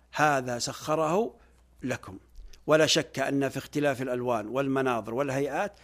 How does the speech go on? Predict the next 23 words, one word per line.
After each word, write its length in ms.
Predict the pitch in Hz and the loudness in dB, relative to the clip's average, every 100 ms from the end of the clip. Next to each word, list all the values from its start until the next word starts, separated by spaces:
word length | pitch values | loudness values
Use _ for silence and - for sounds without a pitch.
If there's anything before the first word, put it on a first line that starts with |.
| - - | -18 -6
دلالة 340 | 131 131 127 | 0 2 2
على 180 | 123 120 | 2 0
قدرة 340 | 120 127 123 117 | -2 -4 -4 -6
الله 520 | 117 120 120 113 117 117 - _ - | -4 -4 -2 -2 -6 -8 -18 _ -8
عز 280 | 131 120 117 | -4 -2 -4
وجل. 260 | 107 110 | -4 -8
قال 240 | 113 175 165 | 2 4 6
الله 260 | 156 143 | 4 2
تعالى: 460 | 135 135 131 143 175 - - | 2 0 2 2 2 -2 -4
"ومن 240 | 160 165 | 0 2
آيات 380 | 165 175 165 151 | 4 4 4 2
خلق 320 | 151 185 170 | 2 2 4
السماوات 680 | 165 - 165 165 165 165 160 | 0 2 4 6 6 6 4
والأرض 360 | 202 165 131 117 - - | 0 2 0 -2 -12 -4
واختلاف 680 | 165 180 - 196 196 196 - 233 233 - _ _ - - - _ - - | 4 6 4 4 8 8 6 0 -4 -12 _ _ -20 -20 -20 _ -20 -6
ألسنتكم 920 | 156 135 110 - 131 190 220 - 175 | -4 -4 -6 -6 -6 -6 -8 -4 -2
وألوانكم". 560 | 127 117 107 101 - - | -2 -6 -8 -10 -14 -6
ما 140 | 180 | 0
معنى 300 | 196 151 131 | 0 0 -4
ألسنتكم؟ 580 | 120 - 123 117 - 147 165 _ _ _ _ - - - - - - _ _ _ | -6 -8 -10 -10 -14 -16 -16 _ _ _ _ -20 -20 -20 -20 -20 -20 _ _ _
اللغة، 400 | 165 160 123 104 101 | 2 4 4 0 -6
نعم، 220 | 113 101 - - _ _ | -10 -12 -20 -20 _ _
لغتكم. 500 | 160 139 127 113 117 | -2 0 -2 -6 -18